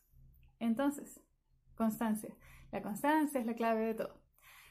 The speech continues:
Y bueno, espero que les haya gustado. Este fue un video <laughs> súper cortito, pero quería contarles un poco de esto porque los efectos han sido muy, muy notorios. Y bueno, así como yo me siento genial en este momento,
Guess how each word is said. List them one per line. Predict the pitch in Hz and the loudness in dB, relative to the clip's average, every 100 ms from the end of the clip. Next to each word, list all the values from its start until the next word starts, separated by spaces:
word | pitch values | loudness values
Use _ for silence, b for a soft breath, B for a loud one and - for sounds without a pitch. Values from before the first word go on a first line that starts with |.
| B _ | B _
Y | - 277 277 285 285 | -4 0 2 2 2
bueno, | 240 220 - | 2 0 -2
espero | 233 - 202 | -4 -2 -2
que | 208 | 2
les | 233 | 2
haya | 214 208 | 2 2
gustado. | 202 196 285 311 | 0 2 4 4
Este | 302 240 | 4 0
fue | 233 | 0
un | 208 | 0
video | 196 196 196 208 | 2 2 4 2
<laughs> | 233 - | 0 -2
súper | - - 240 233 | 0 2 4 4
cortito, | 226 233 240 233 269 B B B B - | 4 2 0 0 0 B B B B -4
pero | 220 220 233 254 254 | 0 4 4 4 2
quería | 233 214 208 220 | 2 4 4 4
contarles | 240 214 202 214 | 4 4 2 4
un | 233 | 4
poco | 226 226 | 4 2
de | 247 | 2
esto | 247 294 294 | 2 0 2
porque | 208 190 190 190 180 175 - - - | 0 -2 -2 -2 -2 -2 -4 -10 -10
los | - 208 | -2 2
efectos | 214 214 208 220 233 240 | 2 2 0 2 0 2
han | 226 | 0
sido | 220 220 214 | 2 4 6
muy, | 226 220 214 214 | 6 6 6 6
muy | 214 214 214 | 6 6 4
notorios. | 208 202 196 240 240 - | 2 0 2 0 -2 -8
Y | 196 180 180 | -6 -4 -4
bueno, | 170 180 196 - | -4 -4 -6 -8
así | 214 208 | -4 0
como | 226 247 | 2 4
yo | 254 233 | 6 6
me | |
siento | 233 254 240 | 4 4 4
genial | 233 220 220 | 4 4 4
en | 233 | 2
este | 247 | 2
momento, | 262 302 294 | 2 2 2